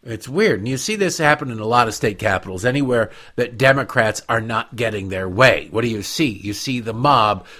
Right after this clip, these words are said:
storming into the Capitol, shouting lawmakers down, causing sessions to go into recess,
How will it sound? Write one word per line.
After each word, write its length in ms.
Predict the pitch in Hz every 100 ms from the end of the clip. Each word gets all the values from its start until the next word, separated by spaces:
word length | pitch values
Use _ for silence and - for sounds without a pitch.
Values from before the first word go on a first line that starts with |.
| -
storming 640 | - - 170 143 131 127
into 160 | 123 117
the 100 | 127
Capitol, 640 | 135 127 120 113 87 - _ _ _ _ _ _ _ _
shouting 760 | - - 151 139 127 120 110 117
lawmakers 800 | 131 127 120 117 - 110 104 -
down, 400 | 127 120 92 78
causing 580 | 131 127 120 120 117 107
sessions 640 | - 160 139 127 110 95
to 120 | 117
go 200 | 113 120
into 220 | 113 113
recess, 760 | 113 151 139 - 101 78 -